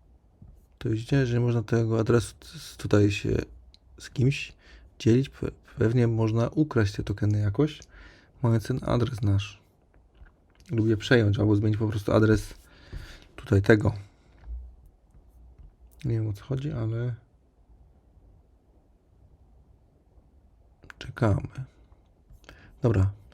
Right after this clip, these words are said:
tutaj widzę, że to będzie ciężko, ale to mogę wam powiedzieć, co, co robimy dalej. Co robimy dalej?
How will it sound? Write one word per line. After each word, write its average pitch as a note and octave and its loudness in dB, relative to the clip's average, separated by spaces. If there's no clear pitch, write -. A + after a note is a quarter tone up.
tutaj C3 -4
widzę, B2+ -4
że A#2+ -4
to B2+ -6
będzie A#2 0
ciężko, C3 -2
ale A#2 0
to B2 -4
mogę A2+ -2
wam A2 -2
powiedzieć, A2 -2
co, - -20
co A2 -8
robimy A2 -2
dalej. G#2+ 2
Co B2 -6
robimy A#2+ -4
dalej? - -8